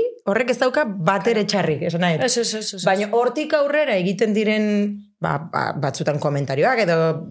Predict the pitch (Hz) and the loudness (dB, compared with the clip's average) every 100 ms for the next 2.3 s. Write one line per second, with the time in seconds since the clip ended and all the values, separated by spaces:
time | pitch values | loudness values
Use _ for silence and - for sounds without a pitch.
0 | - - 165 214 214 202 185 175 208 294 | -14 -4 0 2 2 2 2 2 2 0
1 | 247 196 180 269 - - _ _ _ 143 | 0 0 0 0 -4 -18 _ _ _ -6
2 | 139 143 | -4 -4